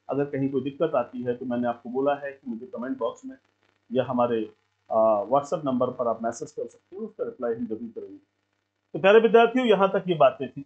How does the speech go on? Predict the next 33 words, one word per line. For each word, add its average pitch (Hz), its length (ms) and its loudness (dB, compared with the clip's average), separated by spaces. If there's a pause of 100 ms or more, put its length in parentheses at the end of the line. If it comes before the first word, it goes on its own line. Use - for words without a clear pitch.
इसके 208 240 0
बाद 254 240 6
knowledge 214 520 4
को 226 140 2
लेकर 196 320 2
के 208 140 -6
question 180 300 -10
आता 131 320 0
है, - 120 -6 (520)
तो 226 60 4
ये 247 100 6
knowledge 208 440 6
कौन 233 360 4
सा 139 440 4
जिसकी 190 360 -2
entry 180 400 2
आप 196 240 4
कर 170 100 2
रहे 156 220 2
हो, 147 180 0
जैसे 156 220 -2
टीजीटी 170 520 -6
में 180 100 -4
जा 160 140 6
रहे 156 220 2
हो, 160 240 -14
अगर 147 160 0
social 170 400 0
है 170 220 2
तो 170 80 -6
आपको 147 360 4
political 156 500 -2
science, 156 440 -4